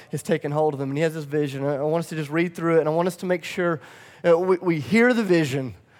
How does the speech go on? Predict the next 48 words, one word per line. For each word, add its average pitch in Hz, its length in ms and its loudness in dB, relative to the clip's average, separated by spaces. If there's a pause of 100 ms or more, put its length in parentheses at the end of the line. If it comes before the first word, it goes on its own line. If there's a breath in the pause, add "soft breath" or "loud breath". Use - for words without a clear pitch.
(240 soft breath)
then 190 120 0
we 202 100 6
understand 208 640 4
what 190 120 4
it 175 80 -2
means 185 260 0
for 185 120 -4
Ezekiel, 160 500 -2
and 143 100 -2
then 147 60 -4
we'll 156 120 -2
wrestle 147 340 -2
with 131 180 -6
what 139 140 -2
it 127 60 -10
means, 131 400 -8 (440 soft breath)
uh, 139 120 -6
for 135 240 -4
us 131 300 -2
here 139 160 -6
in 131 60 -8
Nashville, 127 500 -6 (640)
Tennessee. 143 340 -2
Ezekiel 185 360 2
forty-seven, 170 680 2 (460 loud breath)
um, 156 120 -2
look 185 120 2
at 185 60 0
verse 185 220 2
one. 175 240 4
I 156 80 4
didn't 165 240 -2
make 165 180 0
this 165 200 -4
up. 156 240 2
This 156 220 -8
is, 135 220 -10 (500 soft breath)
this 143 100 -14
is 147 80 -6
not 156 260 2
from 156 160 -4
me. 147 340 -2 (1800 soft breath)
I 143 180 -6
love 156 260 2
the 156 80 -4
way 151 140 4
this 139 160 -2
starts. - 640 -6